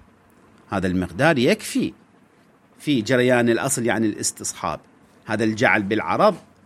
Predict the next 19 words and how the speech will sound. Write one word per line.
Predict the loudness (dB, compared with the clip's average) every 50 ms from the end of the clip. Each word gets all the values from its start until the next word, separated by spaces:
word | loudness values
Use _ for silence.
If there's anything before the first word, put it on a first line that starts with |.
| _ _ _ _ _ _ _ _ _ -18
الجعل | -18 -8 -4 -2 0 0 0
بالتبع | -2 -2 -4 -4 -6 -2 2 2 2 2
يكفي | 2 2 2 2 0 0 -4 -2 -2
في | -2 0 0 0 0
جريان | 2 2 2 4 4 2 2 2 2 0 -2
الاستصحاب، | -4 -6 -6 -6 -8 -8 -10 -12 -14 -14 -10 -10 -10 -10 -12 _ _ _ _ _ _ _ _ _
يكفي، | -4 -4 -4 -2 -4 -12 -12 -12 -14 -18 _ _ _ _ -20 _ _ _ _ _ _ _
لأنه | -2 0 2 4 4 4 4 2 2 0 0 0
صحيح، | 0 0 0 0 0 0 2 2 2 2 0 -2 -6 -4 -4 -4 -4 -4 -10 _ _ _ _ _ _ _ _ _
صحيح | -8 -8 -8 -6 -4 -2 -2 -2 -2 -2
أن | -2 -2 0 0 2 0 0 -2 -4 -8 -20 -20 _ -4
الوجوب | -2 0 2 2 2 2 2 0 0 0
الغيري | -2 -4 -2 0 0 0 2 0 0
لم | 0 0 0 0
يجعل | 0 0 2 2 2
بالمباشرة، | 0 0 -4 -4 -2 -2 -2 0 0 -2 -2 -4 -8 -10 -8 -8 -10 -10 -12 -14
لكن | -14 -14 -10 -6 -4 -4 -4 -4
بغير، | -4 -4 -2 -4 -4 -4 -8 -14 -16 -14
بنحو | -10 -10 -4 -2 0 0 0 -2 0 0 0 0